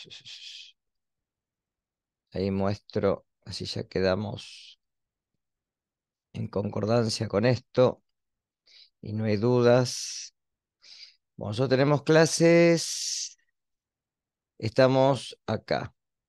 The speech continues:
La que se me fue el video. Sí, no sé por qué pasa eso. Es. Ahí está. Bien. Nosotros estamos acá. Hoy vamos a ver características de hongos, mohos y levaduras. La clase de aminas biógenas y marea roja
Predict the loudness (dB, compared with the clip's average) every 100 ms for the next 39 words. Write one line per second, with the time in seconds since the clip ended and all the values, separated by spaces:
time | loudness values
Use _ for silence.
0 | _ _ _ _ _ _ _ _ _ _
1 | _ _ _ _ _ _ -10 -8 -6 -6
2 | -4 -4 -2 -2 -4 -6 -10 -20 _ _
3 | _ -12 -10 -10 -10 -12 -10 -10 -10 -12
4 | -16 -18 -18 -18 -20 _ -4 -2 -4 -10
5 | _ 2 2 2 -8 -16 -12 -12 -12 -18
6 | _ _ _ _ -2 2 4 4 4 4
7 | 4 4 2 _ -20 -20 0 4 4 2
8 | 2 4 4 4 2 0 0 0 0 0
9 | 4 4 4 0 0 2 2 2 2 2
10 | 2 2 2 2 0 0 2 2 0 -2
11 | -4 -6 -10 _ _ -20 -20 _ 2 4
12 | 4 4 4 4 4 6 4 4 4 2
13 | 4 2 2 2 2 2 0 -4 -2 0
14 | 4 4 4 2 0 2 2 0